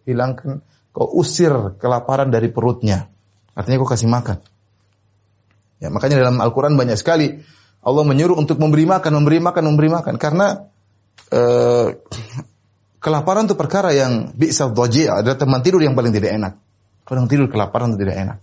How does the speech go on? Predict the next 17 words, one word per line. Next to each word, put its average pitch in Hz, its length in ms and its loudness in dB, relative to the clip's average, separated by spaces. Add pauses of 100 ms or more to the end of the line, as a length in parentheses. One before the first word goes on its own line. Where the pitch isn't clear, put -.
Ya. - 120 -20 (840)
Yang - 440 -4
bisa, 123 120 -2 (120)
yang 120 160 0
bisa 117 240 -2
mengetahui 120 320 0
adalah 117 160 2
orang 123 240 0
yang 104 40 -10
pernah 110 200 -4
merasakannya. 98 640 -6
Ya. 92 140 -16 (680)
Kelaparan, 101 480 -4
tidak 95 160 -2
ada 98 80 -6
makanan, 98 400 -4
mau 92 160 -2